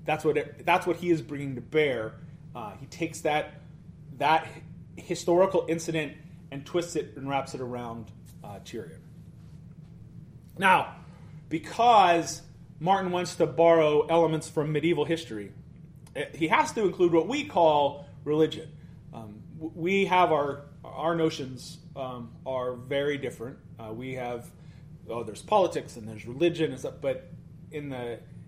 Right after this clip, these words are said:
in that medieval framework, those were all wrapped up together. Um, they didn't, they didn't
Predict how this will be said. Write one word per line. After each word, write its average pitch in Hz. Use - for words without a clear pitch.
in 156
that 165
medieval 175
framework, 180
those 170
were 139
all 185
wrapped 156
up -
together. 135
Um, 113
they 160
didn't, 190
they 180
didn't 208